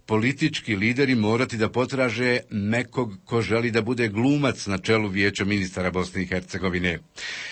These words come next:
Znači li to da je Vijećem ministara i do sada predsjedavao glumac? Ako jeste, zašto? A ako nije, jesu li ostavke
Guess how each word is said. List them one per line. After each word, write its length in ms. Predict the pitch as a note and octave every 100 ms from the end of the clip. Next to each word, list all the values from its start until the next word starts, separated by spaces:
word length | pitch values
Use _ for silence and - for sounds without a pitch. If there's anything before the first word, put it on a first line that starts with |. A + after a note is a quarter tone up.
| -
Znači 360 | G#2+ D#3 F3
li 160 | E3 C#3
to 280 | D3 D#3 D#3
da 120 | A2+
je 500 | A2+ A2 G#2 G#2 -
Vijećem 720 | F#2 E2+ G2 A#2 A#2+ C#3+ G#2+
ministara 600 | G2+ C#3 C#3 - C#3 C3+ C3
i 160 | B2+
do 160 | B2 C3
sada 320 | B2+ E3 D3+
predsjedavao 760 | - A2 - G2+ G#2+ G#2 G2+ F#2
glumac? 640 | E2+ F#2 F2 D#2+ - - - - -
Ako 280 | F#2 E2 G2
jeste, 540 | G2 A2 A#2 - D#3+ C#3 -
zašto? 480 | G#2+ C#3+ C3+ - - - -
A 200 | - F#2+
ako 220 | F#2 F2+ G2
nije, 380 | A2+ D#3+ E3 - - - - _ _ -
jesu 380 | G#2 D3+ D#3
li 200 | F3 E3 D#3
ostavke 680 | C#3 C#3 D3 B2+ - C3+